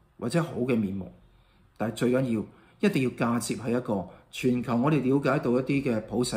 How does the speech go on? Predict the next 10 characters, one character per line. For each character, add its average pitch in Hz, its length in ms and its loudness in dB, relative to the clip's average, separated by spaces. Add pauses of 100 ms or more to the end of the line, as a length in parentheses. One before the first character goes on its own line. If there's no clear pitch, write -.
價 101 180 -4
值 - 120 -8
嘅 98 100 -6
基 113 160 -2
礎 104 220 -8
上， - 160 -8 (1600)
先 156 220 0
有 107 80 0
未 82 120 -4
來。 76 100 -10